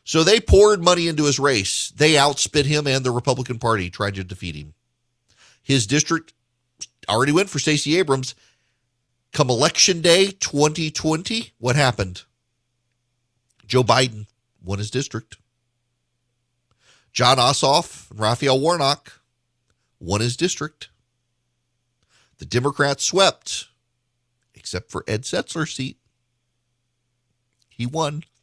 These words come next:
fifty point five. They came close, but not enough, and now he's redistricted into a better district. They couldn't knock him off, and do you know why? Because they made the entire race about abortion.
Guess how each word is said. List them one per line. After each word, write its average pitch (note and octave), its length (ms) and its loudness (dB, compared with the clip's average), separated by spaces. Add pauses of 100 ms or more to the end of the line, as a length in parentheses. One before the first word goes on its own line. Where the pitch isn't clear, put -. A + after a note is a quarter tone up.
(500)
fifty - 440 -6
point D3+ 340 -6
five. B2 600 -2 (160)
They F2+ 100 -10
came F3 220 -6
close, G#3 580 -2 (320)
but - 120 -10
not A#2+ 120 2
enough, C#3 280 -2
and G2 80 -8
now A2 160 -2
he's A2+ 140 -6
redistricted A2+ 640 -8
into F#2 200 -8
a F2+ 40 -8
better F#2+ 180 -8
district. - 440 -16 (2500)
They A#2 120 -2
couldn't C3 280 -6
knock A2 220 -2
him B2+ 100 -8
off, C#3 200 -4
and F#2+ 80 -6
do G2+ 60 -10
you A#2 60 -10
know B2+ 80 -8
why? A#2+ 340 -6 (1040)
Because A#2 1040 -2 (120)
they A#2+ 160 -4
made A#2 260 -4
the A2 100 -4
entire A#2+ 320 -2
race A#2+ 220 -6
about A#2 160 -2
abortion. F#2+ 460 -8